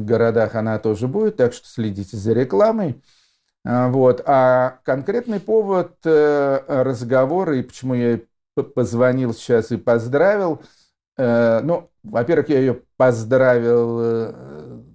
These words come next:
э, с ребёнком, который у неё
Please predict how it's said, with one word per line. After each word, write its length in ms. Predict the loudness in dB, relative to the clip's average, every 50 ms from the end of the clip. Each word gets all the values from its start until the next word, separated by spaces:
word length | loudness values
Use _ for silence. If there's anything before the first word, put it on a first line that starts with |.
| _ _ -20
э, 120 | -20 -20 -20 _ _ _ _ _ _ -18 -18 -16 -14 -14 -14 -14 -16 -18 -18 -18
с 140 | -10 -2 2
ребёнком, 600 | 4 4 6 6 4 2 2 0 -2 -4 -4 0
который 380 | 0 0 2 2 0 0 0
у 40 | 0
неё 320 | -2 -2 -2 -2 -2 -4